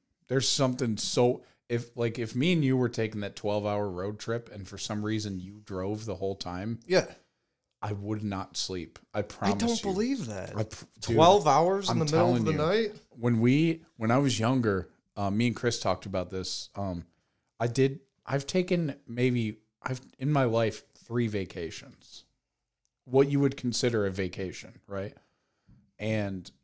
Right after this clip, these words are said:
Speaker 1: um, 'cause I'm kinda, like, I grew up really poor, so, like, Cedar Point was a vacation. But I'm not talking about that. But we did,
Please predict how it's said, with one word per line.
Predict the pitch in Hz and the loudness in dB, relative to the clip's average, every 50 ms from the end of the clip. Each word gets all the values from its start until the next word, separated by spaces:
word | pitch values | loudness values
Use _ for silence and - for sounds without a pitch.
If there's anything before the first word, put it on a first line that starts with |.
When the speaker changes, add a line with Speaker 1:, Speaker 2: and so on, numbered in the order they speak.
| _ _ _ _ _ _ _ _ _ _ _ _ _ _ | _ _ _ _ _ _ _ _ _ _ _ _ _ _
Speaker 1:
um, | - 104 104 101 98 95 92 90 85 82 82 _ _ _ _ _ _ _ _ _ _ _ _ _ _ _ _ _ _ _ _ _ _ _ _ _ _ _ _ _ _ _ _ _ _ _ _ _ _ _ _ _ _ _ _ _ _ _ _ _ _ _ 135 120 117 127 123 117 - | -6 -6 -4 -4 -4 -4 -6 -8 -10 -12 -14 _ _ _ _ _ _ _ _ _ _ _ _ _ _ _ _ _ _ _ _ _ _ _ _ _ _ _ _ _ _ _ _ _ _ _ _ _ _ _ _ _ _ _ _ _ _ _ _ _ _ _ -12 -12 -10 -10 -14 -10 -8
'cause | - 123 117 | -6 -4 -2
I'm | 127 131 139 127 | -2 -2 -2 -4
kinda, | - - 131 120 104 92 87 | -4 -4 -4 -2 -2 -2 -4
like, | 85 82 82 - - _ _ | -4 -8 -10 -12 -16 _ _
I | 110 110 | -10 -8
grew | 107 110 110 107 | -6 -2 -2 -2
up | 101 82 - | -2 -2 -4
really | 107 110 107 98 90 | -4 -2 -2 -2 -2
poor, | - - - 104 98 85 85 85 | -4 -4 -4 -4 -2 -2 -4 -6
so, | - - 92 87 | -6 -6 -6 -6
like, | 80 - | -6 -6
Cedar | - - - 104 92 85 | -8 -6 -6 -4 -6 -6
Point | - - - 98 92 85 - | -8 -8 -8 -8 -8 -8 -10
was | 87 87 87 | -14 -16 -16
a | 87 | -20
vacation. | 82 85 80 _ - 85 80 78 - - - - - _ _ | -20 -20 -20 _ -14 -12 -12 -12 -12 -14 -16 -18 -18 _ _
But | _ - | _ 0
I'm | 131 135 143 | 2 2 2
not | 135 131 - | 0 0 0
talking | - 123 117 107 104 | 0 0 0 0 -2
about | 98 92 87 82 | -4 -6 -6 -8
that. | 82 - - - - - - - - - _ _ - - _ _ | -10 -12 -12 -12 -14 -14 -14 -16 -20 -20 _ _ -20 -20 _ _
But | - | 0
we | 131 143 135 | 4 4 4
did, | 131 160 160 165 160 131 - | 6 8 6 6 6 2 -4